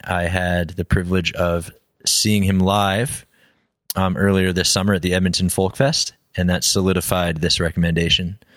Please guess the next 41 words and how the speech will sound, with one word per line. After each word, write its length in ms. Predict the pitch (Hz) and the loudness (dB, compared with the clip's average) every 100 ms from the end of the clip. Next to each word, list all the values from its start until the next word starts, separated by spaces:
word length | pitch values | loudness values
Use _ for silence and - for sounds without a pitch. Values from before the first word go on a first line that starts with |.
| _ _ | _ _
Yeah, 160 | 90 82 | -2 0
if 140 | - | 0
you, 280 | 107 107 104 120 | 2 4 2 2
even 180 | 143 | 2
if 80 | 185 | 4
you 60 | 180 | 2
don't 260 | 110 113 | 2 2
like 160 | 107 101 | 0 0
country 260 | 101 90 90 | 0 0 2
music, 260 | 87 82 | 2 0
'cause 100 | 110 | 2
I 100 | 123 | 4
don't 160 | 160 143 | 4 4
really 280 | 101 104 107 | 2 2 2
love 340 | 110 110 - _ _ _ _ _ | 0 -4 -10 _ _ _ _ _
country 300 | - 113 110 | -4 0 2
music, 460 | 104 101 117 - - 113 | 2 2 0 -4 -10 -2
I 40 | |
wouldn't 260 | 95 95 90 | 0 0 0
say 120 | 101 | 0
I'm 120 | 95 | 0
a 40 | 92 | 0
fan, 360 | - 101 107 120 _ - _ _ _ _ | 0 0 0 -4 _ -20 _ _ _ _
um, 360 | 90 87 85 85 | -2 -2 -2 -2
but 260 | - 90 - _ _ _ _ _ _ _ - | -2 -2 -4 _ _ _ _ _ _ _ -8
I 140 | 90 87 | -4 -2
do 460 | 87 95 90 87 - - | 0 2 2 0 -4 -4
love 280 | 87 87 78 | -2 0 -2
Orville 380 | 90 82 82 | -2 0 0
Peck. 440 | - 90 82 - - _ _ _ _ _ _ _ _ | 0 0 -2 -6 -20 _ _ _ _ _ _ _ _
He's, 340 | 95 92 87 90 | 0 2 2 0
uh, 360 | 90 90 87 - | 0 0 -2 -2
more 320 | 101 110 131 | 2 4 4
in 280 | 123 110 104 | 2 2 2
the 80 | 101 | 2
vein 360 | 92 95 98 95 | 2 0 2 2
of, 500 | 90 85 82 - - _ - | 0 -2 -4 -8 -12 _ -6
I'd 160 | 87 | -2
say, 240 | - 95 87 | 0 0 0
like, 200 | 82 - | -2 -2
Elvis, 640 | 90 90 92 92 - - | 0 0 0 -2 -2 -4